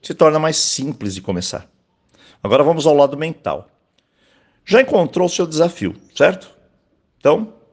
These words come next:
lá vai algo muito mais importante e sem isso, nada pode ser feito.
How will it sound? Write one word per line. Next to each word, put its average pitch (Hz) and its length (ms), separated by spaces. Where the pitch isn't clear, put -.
lá 127 140
vai 151 220
algo 135 320
muito 233 640
mais 185 400
importante 147 920
e 117 80
sem 175 400
isso, 180 460
nada 123 280
pode 123 200
ser 143 160
feito. - 480